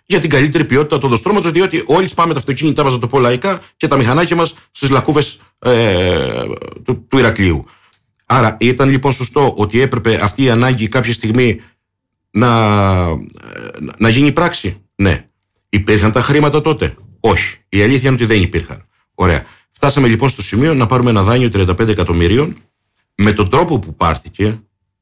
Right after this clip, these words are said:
και με το, με το πόσο γρήγορα, ε, κινήθηκε η διαδικασία για να πάρθει αυτό το δάνειο. Για ποιο λόγο, παρακαλώ; Για να μην γίνονται αναθεωρήσεις, για να τελειώσουν τα έργα αυτά γρήγορα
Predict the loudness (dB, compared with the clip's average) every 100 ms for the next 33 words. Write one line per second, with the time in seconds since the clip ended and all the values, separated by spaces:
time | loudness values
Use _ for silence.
0 | _ _ _ _ -6 -2 0 -2 -2 -2
1 | -2 -2 0 0 0 0 2 2 2 0
2 | -2 -6 _ _ _ _ _ -12 -4 0
3 | 0 2 0 0 0 -4 -2 0 0 0
4 | -2 -4 -4 -4 0 2 2 0 -4 _
5 | -6 -2 0 2 2 2 0 -2 0 0
6 | 0 0 2 2 2 2 0 -4 _ _
7 | -2 2 2 2 0 0 0 0 -2 -2
8 | -2 -2 -4 -4 -10 _ _ _ _ _
9 | _ _ _ _ _ 0 2 2 0 -4
10 | _ _ _ _ -4 0 2 2 0 -2
11 | -4 -2 0 2 2 0 0 -2 -2 -2
12 | 0 2 2 2 -2